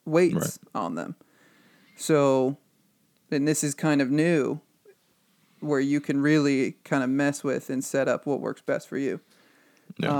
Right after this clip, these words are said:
Speaker 1: Um, so you gotta find what really is exciting for you, what works for you,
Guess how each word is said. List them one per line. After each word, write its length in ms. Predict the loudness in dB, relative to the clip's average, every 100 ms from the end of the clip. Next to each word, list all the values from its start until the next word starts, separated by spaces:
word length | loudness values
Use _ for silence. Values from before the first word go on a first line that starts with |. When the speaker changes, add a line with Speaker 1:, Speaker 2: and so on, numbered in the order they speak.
| -2
Speaker 1:
Um, 200 | -6 -10 -16 _ _ _
so 340 | 2 4 2 -2
you 160 | 2
gotta 220 | 4 4 4
find 600 | 0 0 2 0 0 2
what 240 | 2 2
really 520 | 2 2 0 -4 -6 -10 _ _ _ -6
is 140 | -2
exciting 480 | -2 0 2 2 0
for 160 | 0 0
you, 440 | 2 2 0 -2
what 220 | -2 -2
works 320 | 0 -2 -2 -6
for 280 | -2 0 0
you, 420 | 0 0 -2